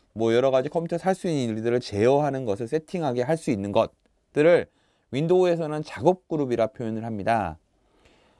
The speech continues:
어떤 분들은 작업 그룹이 훨씬 편하시다 하실 수도 있어요. 모든 컴퓨터를 알아서 관리하는 형태가 되기, 되기 때문에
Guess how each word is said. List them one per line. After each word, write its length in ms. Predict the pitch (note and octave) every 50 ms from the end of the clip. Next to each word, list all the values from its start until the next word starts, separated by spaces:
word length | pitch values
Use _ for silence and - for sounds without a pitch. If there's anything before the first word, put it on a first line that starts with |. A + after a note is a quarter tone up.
| _ _ _ _ _ _ _ _ _ -
어떤 280 | B2 C3+ - A3 A3 A3+
분들은 260 | A3+ G#3 A3+ A3+ G#3
작업 200 | E3+ D3 C#3 E3
그룹이 220 | F#3 F#3 F#3+ G3 G3+
훨씬 80 | G3
편하시다 400 | - - A3 A3+ A3+ - - G#3+
하실 180 | G3+ G3 - -
수도 140 | G3 F3+ A2+
있어요. 540 | F#2+ - - A#2 A2 A2 G#2+ G#2+ G2 D#2+ - _ _ _ -
모든 260 | G2 A2+ C#3+ E3+ F3+
컴퓨터를 380 | F3+ F#3 F#3 F3 F3+ E3+ E3 D#3+ -
알아서 300 | A2 A#2+ C#3+ E3+ F#3 E3+
관리하는 360 | C3 G#2+ A2 B2 B2+ C3 B2+
형태가 260 | C#3 - - C#3+ C3
되기, 180 | G#2+ G2+ G2+ G2
되기 240 | - - A2+ A#2+ B2+
때문에 600 | - - A#2 G2+ G2 A2 C#3+ E3 D#3 B2 E2+